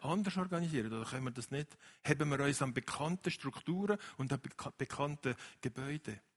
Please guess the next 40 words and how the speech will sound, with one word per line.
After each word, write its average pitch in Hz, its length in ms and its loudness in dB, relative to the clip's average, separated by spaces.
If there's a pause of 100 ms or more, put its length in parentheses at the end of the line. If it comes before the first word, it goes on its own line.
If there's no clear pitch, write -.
(1500)
Der 127 100 0
Tom 175 220 6
und 160 120 2
ich 175 180 4
haben 156 160 4 (480)
schon 143 160 4
ein 120 60 4
halbes 180 200 6
Jahr 156 120 8
voran, 175 520 6 (500)
äh, 135 220 2
haben 135 160 4
wir 127 140 6
miteinander 127 600 4
uns 120 140 2
getroffen, 147 400 2
wo 123 140 2
wir 113 180 2
im 107 140 2
Sabbatjahr 151 560 2
gsi - 180 0
sind, 156 320 0
Sandra 135 320 0
Rös 143 160 -2
und 139 140 -2
ich 151 160 -2
mit 131 180 -2
unseren 127 240 0
Kindern, 147 340 -2 (320)
sind 131 180 6
wir 120 60 2
durch 117 140 0
die - 80 -2
Wüste 147 320 4
gewandert 123 640 0
in 110 100 4
Arizona. 113 720 0 (140)
Und 113 140 -2
dort 135 140 4
haben 135 220 4